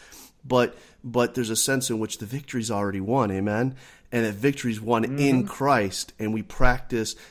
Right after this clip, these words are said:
Speaker 1: the presence of, of living in Christ.
Speaker 2: Right, and, you know, that's the thing is we recognize, uh, I think it was Saint Patrick who's quoted as saying, you know, uh, "Christ before me,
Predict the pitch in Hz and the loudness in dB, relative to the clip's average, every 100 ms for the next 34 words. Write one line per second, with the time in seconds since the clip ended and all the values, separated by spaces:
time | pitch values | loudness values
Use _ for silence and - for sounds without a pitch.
0 | _ 113 - - 139 135 117 101 - - | _ -10 -10 -4 2 4 2 -4 -6 -8
1 | 110 107 98 - 107 101 107 110 135 123 | -4 -4 -4 -6 -6 -6 -8 0 2 2
2 | 117 107 - - 127 120 110 107 - 117 | 0 -2 -8 -4 0 2 0 -6 -8 -4
3 | 101 90 - - - - - - - - | -4 -6 -12 -18 -18 -20 -20 -20 -20 -20
4 | - _ _ _ _ - - - - 156 | -20 _ _ _ _ -20 -18 -18 -4 -2
5 | 156 - 120 110 113 - - _ - 143 | -2 -2 -4 -4 -4 -8 -20 _ -6 -2
6 | 139 127 156 170 - - 165 160 110 123 | 0 0 -2 -4 -6 -6 -4 -2 -2 0
7 | 117 135 139 113 110 101 98 104 - _ | 2 0 0 -2 0 0 0 -2 -6 _
8 | _ _ - 107 98 87 110 131 156 127 | _ _ -2 2 2 2 0 0 -2 2
9 | 107 - 127 113 120 120 123 131 123 113 | 2 2 -2 0 0 0 0 0 0 0
10 | - 127 117 110 110 120 113 107 101 95 | 2 2 4 2 -2 0 2 2 0 -2
11 | 92 92 _ _ - _ - 104 98 92 | -4 -6 _ _ -20 _ -4 0 2 0
12 | 90 - - _ - - 127 131 - 110 | -2 -6 -14 _ -14 -2 0 0 -2 -8
13 | 107 - 147 143 135 127 127 117 | -6 0 0 2 2 2 0 -4